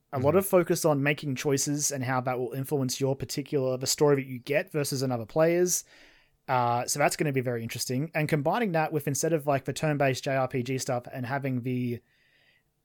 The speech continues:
Speaker 1: even, like, not even really Fire Emblem, more Final Fantasy Tactics sort of
Speaker 2: Mm-hmm.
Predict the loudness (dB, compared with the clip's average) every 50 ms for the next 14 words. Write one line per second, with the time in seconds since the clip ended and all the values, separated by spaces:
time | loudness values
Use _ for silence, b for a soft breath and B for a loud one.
0 | _ _ _ 4 4 4 4 0 0 2 2 2 2 0 0 2 2 2 2 2
1 | 2 2 2 2 2 2 2 2 2 0 0 2 4 4 4 2 2 2 0 0
2 | 0 -2 -4 -2 -2 -4 -2 -2 -6 -6 -4 -4 -6 -6 -4 -4 -2 0 2 2
3 | 2 0 -2 -4 -10